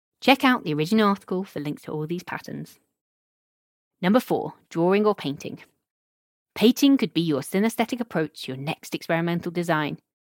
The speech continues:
Who's to say pretty patterns can't inspire actions and abstract relationships are not expressible in colours?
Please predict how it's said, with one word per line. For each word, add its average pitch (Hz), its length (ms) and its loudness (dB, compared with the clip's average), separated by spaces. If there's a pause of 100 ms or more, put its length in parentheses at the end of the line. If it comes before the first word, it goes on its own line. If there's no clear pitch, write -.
(120)
Who's 381 200 4
to 269 120 2
say 143 240 4
pretty - 280 -6
patterns - 380 -8
can't 151 200 2
inspire 165 460 4
actions 180 420 -2
and 170 120 2
abstract - 340 0
relationships 180 540 -4
are 185 60 0
not 185 200 -2
expressible - 440 -4
in 202 100 0
colours? 202 320 2